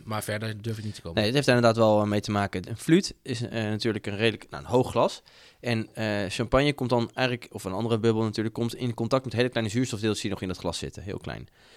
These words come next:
Speaker 2: En dat geeft hem zo mooie, van die mooie sliertige bubbels, die zo mooi omhoog lopen.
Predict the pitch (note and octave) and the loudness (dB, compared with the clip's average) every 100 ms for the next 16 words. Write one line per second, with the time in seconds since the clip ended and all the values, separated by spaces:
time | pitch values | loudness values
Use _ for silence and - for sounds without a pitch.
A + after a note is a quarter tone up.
0 | _ A2+ C#3 - C3 - A#2 A#2+ - - | _ 2 4 6 4 4 0 -2 -4 -2
1 | A2 A#2+ A#2+ G#2 A2 A2 A#2 G#2+ - C3+ | 2 4 4 2 -2 2 4 2 2 0
2 | B2 G#2+ A2+ D#2 C2 - - G2 F#2+ F#2+ | 0 -2 -2 -2 -6 -12 -10 -2 0 0
3 | G2 F#2+ G#2 G2 D#2+ D#2+ D2+ | 0 0 -2 -2 -4 -6 -12